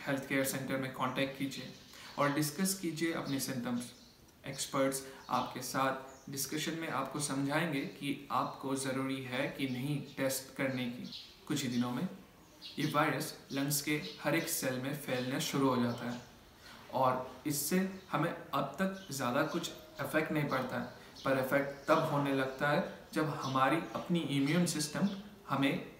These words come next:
इस कोरोना वायरस से बचाने के लिए लड़ने को आती है। वैसे तो इम्यून सिस्टम हमारे बॉडी को प्रोटेक्ट करने के लिए बनी हुई है, पर कोरोना वायरस में कुछ एक ऐसी चीज़ है जो हमारे इम्यून सिस्टम को हमारे against ही यूज़ करती है।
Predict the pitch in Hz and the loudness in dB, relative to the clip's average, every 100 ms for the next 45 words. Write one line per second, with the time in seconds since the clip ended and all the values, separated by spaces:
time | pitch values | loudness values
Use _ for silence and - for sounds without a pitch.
0 | - 151 - 143 139 156 131 127 123 123 | -4 -4 -2 -2 0 2 2 2 0 0
1 | 123 147 165 147 120 131 185 - 131 131 | -2 0 0 0 0 -2 -2 0 2 4
2 | 131 127 156 127 120 127 120 120 - - | 2 2 4 4 2 -2 -4 -4 -12 -2
3 | 143 147 196 156 139 131 139 151 139 135 | 0 0 0 0 0 2 2 2 -2 -4
4 | 143 147 143 135 127 131 - 123 123 151 | -6 -6 -2 0 0 -2 -2 -2 0 0
5 | - - 123 139 - 127 127 120 131 123 | -2 -6 -2 -2 -2 -2 -2 -2 -2 0
6 | 120 123 120 117 117 117 - - - - | 2 2 2 2 0 -2 -10 -18 -20 -20
7 | - - 135 - - - - - 139 147 | -8 0 0 0 -8 -14 -18 -2 2 4
8 | 190 156 143 156 - 165 170 - - 139 | 4 6 4 2 -2 -4 -4 -6 -4 -4
9 | - - 143 - 196 - 175 123 123 - | -6 -4 -2 2 0 4 4 4 -2 -4
10 | - - - 135 127 127 151 156 131 143 | -12 -6 -2 0 2 4 4 4 2 0
11 | 156 - - 135 131 135 - - - 139 | -2 -2 -2 -2 -4 -4 -6 -8 0 6
12 | 147 175 - 139 160 180 - 147 135 127 | 6 6 2 0 6 6 6 0 0 -2
13 | - 131 120 127 123 117 | -2 -4 -4 -4 -4 -4